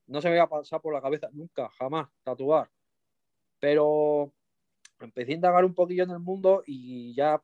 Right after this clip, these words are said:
al ver trabajos ya de gente como Víctor Portugal, Robert Hernández y toda esta gente, eh, pues ya se me abrió el culo, dije, "Pero se puede hacer eso en piel, en verdad". O sea, yo no,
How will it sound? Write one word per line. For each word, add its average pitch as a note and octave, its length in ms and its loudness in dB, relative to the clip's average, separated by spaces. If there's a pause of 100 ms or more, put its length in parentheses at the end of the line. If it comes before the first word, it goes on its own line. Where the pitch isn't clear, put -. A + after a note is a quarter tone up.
al B2 160 -2
ver C#3 180 -4
trabajos E3 520 2
ya E3 240 2
de D3 120 -8
gente D#3+ 320 -6
como C#3+ 400 -2
Víctor D3 340 -6
Portugal, D3 640 0
Robert C3+ 320 -6
Hernández C#3 340 -8
y C3+ 40 -8
toda C3 100 -8
esta B2 160 -2
gente, D3+ 400 -6 (580)
eh, A#2+ 140 -4
pues A#2+ 220 0
ya B2+ 100 0
se D3 120 -2
me C#3+ 80 -2
abrió C3 180 0
el A#2+ 60 -6
culo, C#3 260 0
dije, A#2 300 -6 (300)
"Pero G#2 240 -4 (220)
se - 240 -8
puede A#2 160 8
hacer A#2+ 200 8
eso D#3 200 6
en B2+ 100 -6
piel, E3 380 4 (100)
en B2+ 100 -10
verdad". B2+ 300 2
O - 40 0
sea, C#3 100 2
yo C3 160 4
no, F3+ 80 4